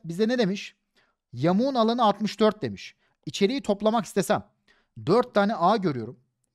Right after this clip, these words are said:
Dört tane B görüyorum. Bunların toplamı altmış dörtmüş. Dört parantezine alsam A artı B eşittir altmış dört gelmez mi? Gelir. Peki ben dört ile altmış dördü sadeleştirdiğimde A artı B'yi kaç buluyorum? On altı buluyorum. Bir dakika şimdi.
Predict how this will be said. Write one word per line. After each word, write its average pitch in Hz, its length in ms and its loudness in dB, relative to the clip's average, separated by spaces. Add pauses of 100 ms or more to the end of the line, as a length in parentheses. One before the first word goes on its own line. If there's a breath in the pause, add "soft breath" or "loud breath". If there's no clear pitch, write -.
(140)
Dört 240 260 2
tane 190 300 2
B 196 160 4
görüyorum. 135 520 -4
Bunların 190 420 -2
toplamı 202 420 -2
altmış 196 320 -4
dörtmüş. - 440 -8 (380 soft breath)
Dört 226 260 4
parantezine 165 420 0
alsam 131 360 -2 (140)
A 233 280 2
artı 196 300 0
B 139 220 -2
eşittir - 440 -12 (280)
altmış 143 380 -6
dört 190 180 2
gelmez 165 380 2
mi? 139 160 -8 (240)
Gelir. 131 520 -4 (500 soft breath)
Peki 165 380 -4 (220 soft breath)
ben 175 340 -4
dört 202 200 -2
ile 220 80 0
altmış 226 260 -2
dördü 202 160 0
sadeleştirdiğimde 190 960 0
A 196 360 2
artı 180 280 -2
B'yi 143 280 2
kaç - 300 -2
buluyorum? 196 420 -2 (380)
On 175 140 2
altı 127 320 -6
buluyorum. 98 360 -18
Bir 147 80 -6
dakika 156 240 -2
şimdi. 101 320 -18